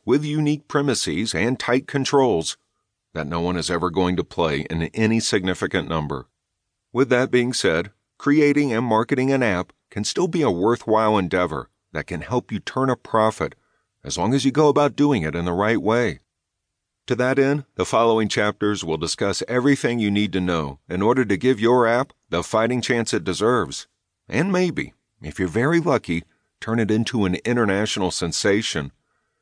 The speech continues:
First, you will learn all about the mobile app business as it currently stands in order to see what you are currently up against,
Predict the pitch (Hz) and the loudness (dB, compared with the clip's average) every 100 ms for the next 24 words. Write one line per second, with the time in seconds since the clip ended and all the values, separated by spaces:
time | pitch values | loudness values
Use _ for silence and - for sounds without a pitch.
0 | _ _ - 170 - 151 123 110 107 110 | _ _ 0 0 4 4 4 4 2 2
1 | 113 104 98 87 92 101 101 92 92 - | 2 0 -2 -2 -2 0 2 2 0 -6
2 | _ 92 87 85 67 - - - 80 90 | _ -2 -2 -4 -8 -8 -10 -8 -6 -6
3 | - 123 110 71 87 - 104 104 76 64 | -4 -2 -2 -2 -6 -2 0 0 -2 -6
4 | - _ - 85 123 147 120 - 139 123 | -12 _ -10 -6 -2 0 2 2 2 4
5 | 101 104 90 - 123 104 85 85 123 - | 2 0 -2 -2 -4 -2 -2 -2 -2 0
6 | 90 - 64 - | -4 -4 -10 -12